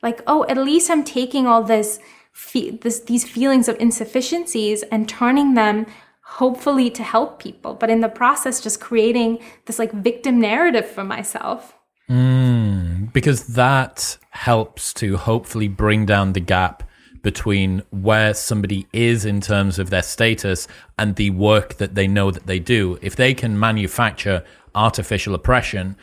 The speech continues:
Speaker 2: that outwardly appears like the gap has been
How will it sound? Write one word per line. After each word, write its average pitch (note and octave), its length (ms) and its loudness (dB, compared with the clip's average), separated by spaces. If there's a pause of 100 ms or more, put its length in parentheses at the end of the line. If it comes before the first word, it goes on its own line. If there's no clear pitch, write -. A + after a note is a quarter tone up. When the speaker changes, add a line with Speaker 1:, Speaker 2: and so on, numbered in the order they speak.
(240)
Speaker 2:
that A2+ 600 -2 (320)
outwardly G#2 800 -2 (120)
appears A2+ 580 2
like G2 240 -2
the A2 80 -4
gap G#2 360 0
has G2 140 -2
been G2 340 0